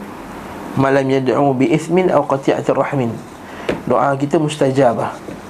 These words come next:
"Ma lam yad'u bi ithmin aw qati'atir rahim." Dia mana tak berdoa benda yang buruk, dosa, aw qati'atir rahim. Ataupun putuskan, putuskan satu rahim.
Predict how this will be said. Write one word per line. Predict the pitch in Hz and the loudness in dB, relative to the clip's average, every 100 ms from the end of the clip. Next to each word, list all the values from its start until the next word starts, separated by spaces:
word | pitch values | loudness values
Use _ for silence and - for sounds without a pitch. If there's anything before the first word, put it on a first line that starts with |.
| - - | -12 -2
"Ma | 165 | 0
lam | 208 196 | 2 4
yad'u | 190 190 180 190 | 4 2 2 0
bi | 185 | 2
ithmin | 208 214 202 | 2 4 2
aw | 175 | 2
qati'atir | 175 165 151 151 | 2 2 2 2
rahim." | 127 135 117 113 - - - | 0 0 -2 -6 -12 -8 2
Dia | 147 | 4
mana | 165 | 4
tak | 170 - | 4 4
berdoa | 151 160 175 151 151 | 2 4 2 2 -2
benda | 143 143 165 156 | 0 4 4 6
yang | |
buruk, | 151 151 214 - - - - - - 190 139 | 4 6 4 2 -10 -18 -18 -18 -14 -4 4
dosa, | 139 139 208 269 - - - - | 4 6 4 2 -2 -16 -16 -4
aw | 160 | -2
qati'atir | - 143 147 127 131 | 0 0 0 0 0
rahim. | 123 127 131 - - - - - - - - | -2 -2 -4 -8 -14 -18 -18 -18 -18 -16 -4
Ataupun | 127 143 135 170 294 - - - - - - - | -2 0 0 0 -2 -6 -16 -20 -20 -20 -20 -14
putuskan, | - - 151 - 180 233 - - 120 117 113 - - - - - - | -6 0 0 2 0 0 -8 -8 -2 -2 -2 -8 -12 -14 -16 -20 -4
putuskan | 139 151 160 | 0 2 2
satu | 156 143 | 2 0
rahim. | 120 - | -2 -4